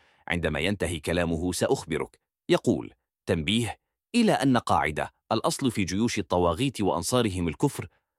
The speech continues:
لا غبار عليها، فإن القاعدة عندنا أن الأصل فيهم الكفر حتى يظهر لنا خلاف ذلك، إذ أن هذا التأصيل قائم على النص ودلالة الظاهر لا على مجرد التبعية للدار،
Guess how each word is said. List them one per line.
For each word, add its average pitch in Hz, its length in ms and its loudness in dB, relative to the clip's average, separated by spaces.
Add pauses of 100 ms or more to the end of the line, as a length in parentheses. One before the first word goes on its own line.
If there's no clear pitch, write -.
(100)
لا 208 100 6
غبار 110 380 4
عليها، 78 560 0 (280)
فإن 76 300 -2
القاعدة 90 640 0
عندنا 92 560 0 (280)
أن 73 120 -4
الأصل 80 340 -2
فيهم 85 340 -2
الكفر - 400 -2 (260)
حتى 147 340 2
يظهر 110 340 2
لنا 110 240 2
خلاف 90 360 -2
ذلك، 95 400 -4 (300)
إذ 131 120 4
أن 156 140 4
هذا 180 240 4
التأصيل 120 520 -2
قائم 117 540 2
على 80 220 2
النص 92 400 -2 (180)
ودلالة 80 480 0
الظاهر 92 440 0 (260)
لا 185 100 4
على 107 260 2
مجرد 85 400 0
التبعية 80 600 -2
للدار، 80 480 -2